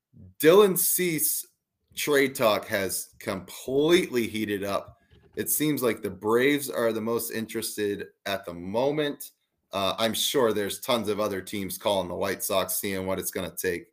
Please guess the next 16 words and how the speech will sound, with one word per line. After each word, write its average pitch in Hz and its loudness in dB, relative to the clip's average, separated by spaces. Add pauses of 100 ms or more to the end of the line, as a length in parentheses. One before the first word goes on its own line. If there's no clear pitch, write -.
(400)
to 123 0
get 107 2
Dylan 101 0
Cease - -4 (100)
on 101 0
their 92 -2
team, 92 -6 (640)
um, 90 -2 (280)
because 104 2
I 107 6
would 98 -4
take 101 0
him 98 -2
in 92 -2
a 87 -4
heartbeat. 87 -6